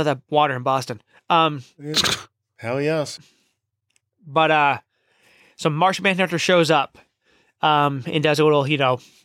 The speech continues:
Speaker 1: little spiel kinda thing. "Oh, the Martian Manhunter, what's up?" Uh,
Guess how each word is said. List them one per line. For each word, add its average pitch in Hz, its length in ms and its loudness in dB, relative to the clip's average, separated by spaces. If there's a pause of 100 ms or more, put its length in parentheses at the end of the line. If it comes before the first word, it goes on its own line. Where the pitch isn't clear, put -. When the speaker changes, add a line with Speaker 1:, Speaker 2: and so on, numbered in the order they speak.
(120)
Speaker 1:
little 147 160 -2
spiel 147 340 0
kinda 139 280 -4
thing. 139 280 -2 (720)
"Oh, 254 80 2
the 226 100 0
Martian 170 280 0
Manhunter, 160 400 2
what's 180 160 -2
up?" 220 200 0 (840)
Uh, 131 340 -2